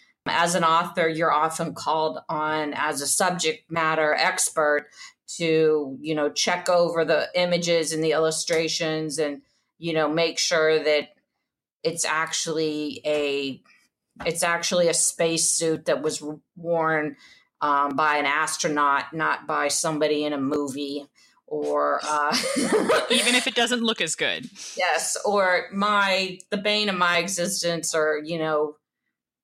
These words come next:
Speaker 1: <sighs> all the people who do the illustrations and, you know, label the layers of the sun and, you know, put the arrow for the corona pointing to the center of the sun, and, you know, just, like, all that kind of stuff. So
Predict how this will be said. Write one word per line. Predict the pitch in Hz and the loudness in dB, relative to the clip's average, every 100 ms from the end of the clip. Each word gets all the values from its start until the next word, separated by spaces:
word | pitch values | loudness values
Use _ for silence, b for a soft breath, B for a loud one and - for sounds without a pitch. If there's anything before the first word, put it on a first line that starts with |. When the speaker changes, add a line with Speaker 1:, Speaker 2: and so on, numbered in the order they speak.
| _ - | _ -14
Speaker 1:
<sighs> | - - - - - - - - - - | -10 -10 -10 -12 -12 -12 -14 -14 -12 -4
all | 185 175 | -2 -2
the | |
people | 160 208 - | -6 -12 -6
who | 247 247 | -4 -2
do | 262 254 | 0 2
the | 220 | 2
illustrations | 240 233 233 220 214 220 - 202 185 175 170 | 4 4 2 0 2 0 0 -2 -2 -4 -4
and, | 170 165 165 | -4 -6 -6
you | 180 | -4
know, | 170 160 156 156 b b b b _ _ _ _ _ | -2 0 0 -4 b b b b _ _ _ _ _
label | 175 185 180 170 175 | -2 2 2 2 0
the | 156 156 147 | 2 2 2
layers | 160 170 170 160 | 2 4 2 0
of | 156 143 | -4 -6
the | 156 | -4
sun | - 190 175 165 165 156 | -2 0 2 2 0 -2
and, | 151 139 | -2 -4
you | 147 160 | -4 -2
know, | 151 147 | 0 -2
put | 143 - 170 | -2 -4 -4
the | 156 165 | 0 2
arrow | 160 160 156 151 | 4 4 4 2
for | 147 - 165 | -2 -4 -2
the | 160 | -2
corona | 160 - 147 165 165 156 147 - | -4 -8 0 2 2 2 0 -2
pointing | 165 156 - 156 | -2 -2 -2 -4
to | 151 139 | -4 -4
the | |
center | 135 - 160 156 | 0 0 2 2
of | 151 | 2
the | 147 | 2
sun, | 143 - 143 143 135 | 2 0 0 0 -2
and, | 135 | -4
you | - | 0
know, | 160 | 0
just, | 196 190 156 | 2 0 0
like, | 143 | 0
all | 135 131 | 0 0
that | 135 - | -2 -4
kind | 127 123 | -8 -6
of | |
stuff. | - 123 120 - | -6 -6 -8 -6
So | - 143 | -6 -6